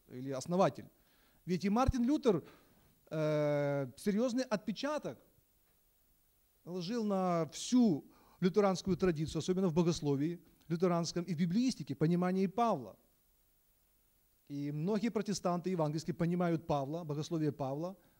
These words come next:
через, э, опыт, э, Мартина Лютера. Я потом об этом, э, расскажу, понимаете? А потом происходит в библеистике переворот, так называемая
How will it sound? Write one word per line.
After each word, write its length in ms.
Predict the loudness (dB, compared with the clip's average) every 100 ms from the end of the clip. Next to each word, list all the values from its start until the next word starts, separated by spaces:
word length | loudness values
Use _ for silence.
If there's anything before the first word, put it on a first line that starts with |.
| _ _ _ -6
через, 460 | -2 0 -2 -4
э, 220 | -2 -2 -2
опыт, 420 | -2 -2 -2 -4
э, 200 | -4 -4
Мартина 300 | -2 -4 -2
Лютера. 440 | 0 0 -2 -8 -18 _ _ _ _ _ _ _ _ _ _ _ _
Я 100 | -16
потом 200 | -10 -4
об 100 | -4
этом, 240 | -4 -8 -12 _ _
э, 180 | -12 -12
расскажу, 320 | -12 -14 -12
понимаете? 560 | -8 -6 -6 -6 -12 -14 _ _ _ _ _ -20 -20
А 120 | -10 -2
потом 180 | 0
происходит 360 | 4 2 2 0
в 80 | 0
библеистике 420 | 0 0 0 -2
переворот, 480 | 0 2 4 4 2
так 80 | -2
называемая 460 | -2 0 0 -2